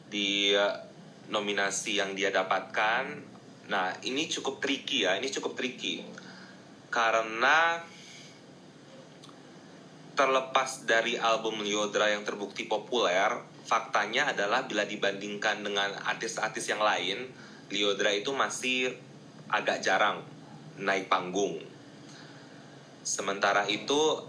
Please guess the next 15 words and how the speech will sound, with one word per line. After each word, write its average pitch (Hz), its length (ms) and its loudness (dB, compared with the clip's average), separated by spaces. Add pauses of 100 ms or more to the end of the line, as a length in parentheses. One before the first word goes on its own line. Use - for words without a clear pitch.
(160)
ami 110 400 -2
Awards 104 400 2
itu - 160 -4
melihat 131 320 2
semuanya. 117 560 2 (160)
ami 104 160 -2
Awards 104 320 2
itu 143 160 -2
tidak - 320 -2
cuman 101 320 -2
melihat 98 640 0 (1080)
performa 107 560 4
lagu 101 320 0
di 101 160 -2
streaming, 92 720 -2